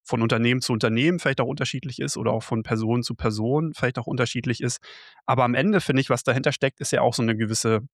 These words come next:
Haltung, die du reinbringst. Und du hast auch beschrieben, ne, am Ende geht's ja auch um Führung im Vertrieb, Führung im Sales. Mit welcher Haltung wollen wir hier zusammenkommen, Vertrieb gestalten? Und ich finde, dass so ein Prinzip, was ich da irgendwie verstehe, wie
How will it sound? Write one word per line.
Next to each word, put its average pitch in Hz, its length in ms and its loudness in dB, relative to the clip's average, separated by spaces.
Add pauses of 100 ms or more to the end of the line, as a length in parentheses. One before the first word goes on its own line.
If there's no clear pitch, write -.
Haltung, 110 680 -2
die 117 120 -4
du 113 500 -2
reinbringst. 113 680 -2
Und 117 140 -6
du 110 340 0 (100)
hast - 240 -4
auch - 80 -10
beschrieben, 120 400 -4
ne, 120 140 4
am 117 140 2
Ende 120 160 0
geht's 113 200 -6
ja 123 80 0
auch 120 140 -2
um 113 300 0 (260)
Führung 135 800 2
im 139 200 4
Vertrieb, 165 600 -6
Führung 139 480 0
im 117 120 0
Sales. 135 600 0 (320)
Mit 113 160 -2
welcher 127 400 0
Haltung 135 560 2
wollen 120 240 4
wir 120 80 2
hier 117 140 2
zusammenkommen, 139 960 2
Vertrieb - 560 -4
gestalten? 147 720 2 (300)
Und - 120 -2
ich 113 100 -2
finde, 127 180 2
dass 120 180 0
so 120 140 2
ein 120 340 2
Prinzip, 160 580 -2
was 127 180 2
ich 123 80 -6
da 131 120 2
irgendwie 127 240 2
verstehe, 120 480 0
wie 120 380 2